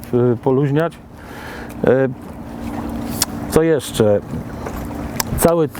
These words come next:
cała ta obudowa pokryta jest takim fajnym, ciepłym, e, lakierem gumowanym,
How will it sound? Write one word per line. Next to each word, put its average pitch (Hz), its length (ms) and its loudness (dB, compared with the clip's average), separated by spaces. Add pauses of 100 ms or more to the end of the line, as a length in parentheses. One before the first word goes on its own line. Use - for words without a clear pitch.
cała 175 240 4
ta 151 120 4
obudowa 147 500 4
pokryta 147 380 0
jest 139 160 0
takim 143 260 -2
fajnym, 160 360 2
ciepłym, 147 420 2
e, 139 280 2
lakierem 139 460 0
gumowanym, 135 680 0